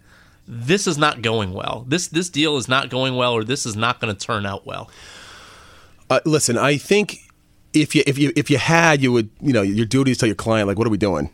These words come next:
Speaker 2: right? Let's take a step back here and figure out why we're doing it." And, um,
Speaker 1: But
Speaker 2: so
Speaker 1: sometimes that may not be your call in the end.
Speaker 2: I, you know, listen, I'd like to think that, in fact, I know I would, I, you know, confidence I would step up here. I'll tell you a deal that, you know, that's maybe the highlight, the low light, something I'm not, you know, one of the transactions,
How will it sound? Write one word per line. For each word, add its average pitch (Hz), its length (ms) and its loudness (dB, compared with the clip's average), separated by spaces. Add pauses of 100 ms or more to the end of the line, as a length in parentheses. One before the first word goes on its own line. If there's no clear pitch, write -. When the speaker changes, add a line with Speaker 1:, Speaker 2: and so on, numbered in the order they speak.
Speaker 2:
right? 95 340 0
Let's 107 220 -2
take - 100 0
a 120 40 0
step 110 200 -2
back 104 240 0
here 104 240 0
and 95 80 -2
figure 104 180 0
out 98 100 0
why 98 180 2
we're 104 140 0
doing 104 340 0
it." 101 220 0
And, 92 680 -2
um, 90 600 -2
Speaker 1:
But 180 100 0
Speaker 2:
so 208 80 0
Speaker 1:
sometimes 214 320 0
that 170 220 -4
may 160 120 2
not 143 280 -2
be 135 180 2
your 123 320 -2 (160)
call 107 420 -2
in 90 80 -10
the 95 160 -8
end. 101 160 -12
Speaker 2:
I, 302 140 0
you 302 140 -2
know, 262 100 4
listen, 165 220 2
I'd 131 80 2
like 147 100 2
to 139 80 0
think 139 220 0
that, - 160 0
in 107 260 0
fact, 104 180 -4
I 104 60 0
know 104 220 2
I 101 80 0
would, 95 280 -2 (140)
I, 92 220 -2 (160)
you 82 100 -4
know, 92 120 0
confidence 110 440 -2
I 98 40 -2
would 95 120 -4
step - 240 -2
up 98 160 0
here. 107 180 0
I'll 120 120 2
tell 170 160 2
you 147 60 4
a - 20 -2
deal 131 240 0
that, 113 180 -2
you 110 300 -4
know, 101 260 -2
that's 113 220 -2
maybe 120 100 0
the 107 80 2
highlight, 110 440 2
the 101 60 2
low 113 160 2
light, 107 300 2
something 107 300 0
I'm 98 80 0
not, 117 260 0
you 120 60 2
know, 98 140 2
one 98 500 -4
of 104 40 -2
the 92 60 -6
transactions, 104 480 0